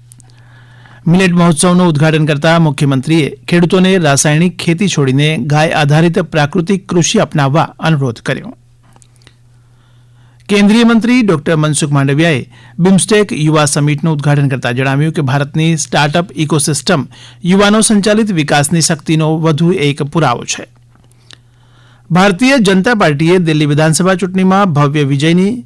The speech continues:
રાજ્યમાં પણ ઉજવણી કરી અને આગામી પાંચ દિવસ દરમિયાન રાજ્યમાં લઘુત્તમ તાપમાનમાં નોંધપાત્ર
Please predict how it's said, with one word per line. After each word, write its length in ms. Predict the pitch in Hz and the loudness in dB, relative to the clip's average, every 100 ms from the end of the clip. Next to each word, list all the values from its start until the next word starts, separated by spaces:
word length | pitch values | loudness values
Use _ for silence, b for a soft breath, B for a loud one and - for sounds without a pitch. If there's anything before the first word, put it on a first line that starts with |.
| - | -8
રાજ્યમાં 600 | 147 170 165 165 147 127 | -2 0 2 0 0 -2
પણ 220 | 165 131 - | -4 -4 -4
ઉજવણી 340 | 170 160 131 120 | -2 0 0 -4
કરી 340 | 143 127 - - - - B B B B B B - | -6 -8 -12 -20 -20 -20 B B B B B B -2
અને 140 | 226 | 0
આગામી 380 | 202 202 220 240 | 2 2 2 2
પાંચ 240 | 226 208 | 2 2
દિવસ 240 | 190 220 190 | 2 2 2
દરમિયાન 380 | 214 214 214 | 2 2 2
રાજ્યમાં 460 | 196 156 160 165 160 | 2 0 2 2 2
લઘુત્તમ 420 | 156 160 165 208 | 2 2 2 0
તાપમાનમાં 600 | 185 139 - 143 147 156 | 0 0 0 0 0 0
નોંધપાત્ર 880 | 156 147 156 147 196 185 - 196 214 | 0 0 0 0 -2 -2 0 -2 -2